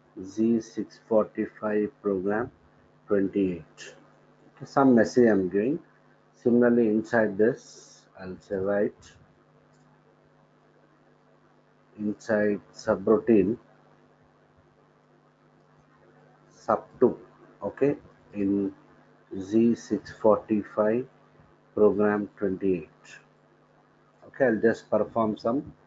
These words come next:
uh, calculation here. I'll declare one local variable, data Z type I. I'll perform the calculation, Z equal to X plus Y. And here I'll say write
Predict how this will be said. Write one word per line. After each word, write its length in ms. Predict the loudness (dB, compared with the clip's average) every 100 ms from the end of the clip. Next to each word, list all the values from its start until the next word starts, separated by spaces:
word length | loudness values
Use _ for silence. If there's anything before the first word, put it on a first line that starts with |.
| _ _ _ -12
uh, 200 | -10 -12 -2
calculation 800 | 2 2 2 2 0 0 -4 -2
here. 180 | -2 -6 -10
I'll 160 | -6 -2
declare 460 | -2 0 2 4
one 200 | 2 2
local 380 | 4 4 4 0 2
variable, 460 | 2 0 -2 -6 -10 _ _ _ _ -6
data 480 | -2 -2 -2 -4 -4
Z 200 | -4 -4 -4 _
type 320 | -4 -4 -6 -6
I. 220 | -8 -10 _ _ _ _ _
I'll 140 | -6 0
perform 480 | 0 0 0 0 0
the 80 |
calculation, 880 | -2 -2 -2 -2 -4 -4 -6 -6 -6
Z 160 | -2 -2 -2
equal 420 | -8 -2 -2 -2
to 180 | -8 -10
X 220 | -14 -12 -2
plus 340 | 0 0 -2
Y. 220 | -2 -2 -8 _ _ _ _ _ _ _ _ _ _ _ _ _ _ _ _ _ _ -10
And 240 | -6 -6 -8 -2
here 280 | 2 4 2
I'll 200 | 0 -4
say 160 | -2
write 600 | 2 4 4 2 -10 -20